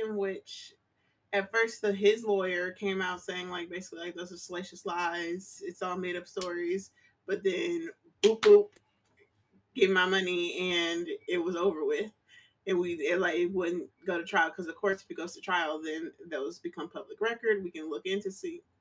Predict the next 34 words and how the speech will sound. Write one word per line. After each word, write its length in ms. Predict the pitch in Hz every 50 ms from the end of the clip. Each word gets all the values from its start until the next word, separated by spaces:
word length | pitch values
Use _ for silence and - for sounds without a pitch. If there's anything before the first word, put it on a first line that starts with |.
| _ -
we 140 | - 190 -
are, 180 | - 185 - -
it's 160 | 190 202 -
already 240 | 233 226 226 208 202
public 280 | 202 208 190 185 170
record, 360 | 185 185 190 - - 165 214 -
the 80 | - -
filing. 580 | - 190 196 180 160 - - - - 208 208 - _ - - - - - _
So 100 | - - -
people 220 | 214 202 185 190
were 80 | 180 175
looking 280 | 170 175 - 175 175 165
into 180 | 160 - 180
that. 320 | 165 165 160 147 135 139 -
So 300 | - - 175 165 160 165
then 400 | 170 180 175 165 156 165 190 190 - _ _ _ _ _ _ _ _ _ _ _ - - - -
evidence, 680 | 208 226 226 214 170 160 151 - - - - - - - _ _ _ _ _ _ _ _ _ _
people 220 | - 247 196 208 196
will 100 | 180 175
be 140 | 185 185 170
able 160 | 151 151 151
to 60 | -
see 220 | - - 202 170 175
that. 220 | - - - - - - - - _ _ _ _ _ _ _ _ _ _ _ _ _ _ _ _ _ _ _ _ _ _ _ _ _ _ _ _ -
And 500 | 202 170 160 156 156 160 170 175 170 170
that's 300 | 190 202 214 214 - - _ _ _ _ _ _ _ _ - -
obviously 500 | - 190 180 - - 190 - - 165 180
things 400 | - - 160 160 156 170 175 -
that 200 | - 170 156 -
they 160 | 190 180 170
don't 280 | 170 170 170 160 - 123
want 200 | 131 135 110 110
out 160 | 104 - - _
there. 260 | 160 151 170 202 196